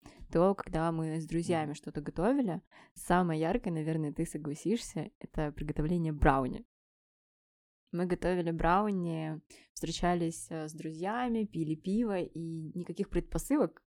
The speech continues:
Speaker 1: к приготовлению брауни не было.
Speaker 2: <laughs> Не, ну, ну, э, стоит сказать, что каждый раз предпосылка была, потому что мы его каждый раз готовили. То есть можно было уже в какой-то момент понять, что <laughs> сам сбор —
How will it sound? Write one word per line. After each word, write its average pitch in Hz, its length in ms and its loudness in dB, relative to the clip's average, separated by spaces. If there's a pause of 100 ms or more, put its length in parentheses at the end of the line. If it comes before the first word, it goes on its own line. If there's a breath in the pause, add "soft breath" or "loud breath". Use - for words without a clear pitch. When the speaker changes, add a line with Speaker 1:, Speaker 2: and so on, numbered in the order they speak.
(120)
Speaker 1:
к 156 220 0
приготовлению 165 640 2
брауни 185 340 4
не 156 200 2
было. 143 320 -4 (540 soft breath)
Speaker 2:
<laughs> 139 680 -2 (1080 loud breath)
Не, 160 100 -2
ну, 156 260 -4
ну, 156 280 0
э, 131 320 0
стоит 170 260 -2
сказать, 180 320 -2
что - 140 -4
каждый 147 320 -2
раз 143 240 0
предпосылка 147 680 -2
была, 139 260 2
потому 135 260 -4
что - 160 -8
мы 147 60 -2
его 143 120 -2
каждый 143 320 -2
раз 139 200 4
готовили. 143 520 4
То - 120 -4
есть 113 140 -4
можно 165 260 2
было 156 240 2
уже 151 160 0
в - 40 -2
какой-то 165 320 2
момент 160 320 -2
понять, 185 300 4
что - 260 6
<laughs> - 560 2
сам 180 360 6
сбор — 180 440 4